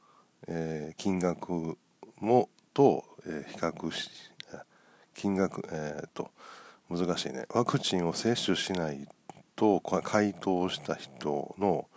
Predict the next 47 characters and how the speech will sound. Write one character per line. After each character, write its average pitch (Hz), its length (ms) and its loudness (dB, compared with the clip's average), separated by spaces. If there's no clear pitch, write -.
預 107 260 2
貯 - 20 0
金 113 240 2
の 87 100 2
金 87 240 -4
額 76 460 -6
を 95 300 4
調 80 280 0
べ 73 80 -2
た - 120 -16
と。 - 240 -14
ま - 100 -14
あ、 - 40 -12
調 - 220 4
べ 165 100 6
た、 104 80 0
な 90 160 0
ん 147 60 4
て - 80 -6
言 - 20 -16
っ - 20 -6
た 143 80 0
ら 131 60 -4
い - 20 -8
い - 20 -8
ん - 20 -10
か 110 80 -12
な。 113 80 -12
こ 110 180 0
う 110 40 2
い 113 40 2
う 113 100 0
ね、 107 120 0
説 104 300 -4
明 104 160 2
あ 92 40 2
ん 90 40 -2
ま 95 80 0
り 90 60 -4
し - 40 -6
た - 80 -2
こ - 120 -6
と - 120 -8
な 69 180 -8
い 71 40 -10
ん 69 160 -14
で、 65 280 -14